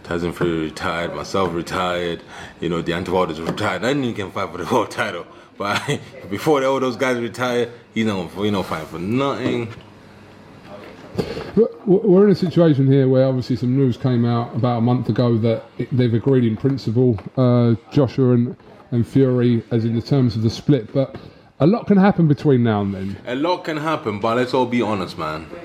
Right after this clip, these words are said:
Speaker 1: People wanna see that fight. I think people wanna see that fight more than they wanna see Dillian Whyte fight anybody. That is God honest truth.
Speaker 2: But, so you expect no hiccups in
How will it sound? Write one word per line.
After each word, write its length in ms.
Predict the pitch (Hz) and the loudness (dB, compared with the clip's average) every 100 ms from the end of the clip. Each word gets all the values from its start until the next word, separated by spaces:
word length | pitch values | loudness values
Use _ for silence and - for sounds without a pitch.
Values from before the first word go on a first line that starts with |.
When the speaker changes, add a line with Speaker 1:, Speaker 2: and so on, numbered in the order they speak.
| 147 - - - - - - - - - | -16 -18 -20 -18 -14 -16 -16 -16 -16 -10
Speaker 1:
People 240 | - 117 110 | -4 0 0
wanna 160 | 98 92 | -2 -6
see 140 | 98 | -10
that 180 | 78 80 | -10 -8
fight. 160 | 90 87 | -6 -4
I 20 | |
think 220 | 117 107 | -2 -2
people 160 | 120 113 | 0 0
wanna 160 | 104 | -2
see 140 | 104 104 | -2 -2
that 180 | 92 | -2
fight 160 | 92 98 | -2 -2
more 160 | 101 104 | -2 -2
than 120 | 95 | -2
they 60 | |
wanna 180 | 95 95 | -2 -4
see 160 | - 87 | -6 -8
Dillian 320 | 80 87 82 | -6 -4 -4
Whyte 200 | 85 78 | -4 -6
fight 200 | - 76 | -6 -6
anybody. 380 | 80 76 - - - - - - - - - - - - - | -8 -10 -12 -16 -18 -20 -20 -12 -10 -10 -16 -16 -16 -16 -10
That 140 | 76 71 | -8 -6
is 160 | 82 | -8
God 200 | - 73 | -4 -4
honest 280 | 67 62 64 | -4 -6 -6
truth. 220 | - 85 - - - - - - - 185 - - - - - - - - - - - | -4 -6 -6 -12 -12 -16 -20 -20 -16 -14 -14 -18 -20 -16 -16 -16 -16 -18 -16 -14 -4
Speaker 2:
But, 220 | 127 143 | -4 -4
so 120 | - 147 | 0 4
you 280 | 151 180 | 6 8
expect 580 | 175 - - 143 - - | 6 2 0 0 0 -6
no 260 | 131 139 139 | 0 4 6
hiccups 540 | 139 135 110 107 - | 4 2 -2 -4 -6
in 420 | 156 117 113 113 | 2 2 2 -2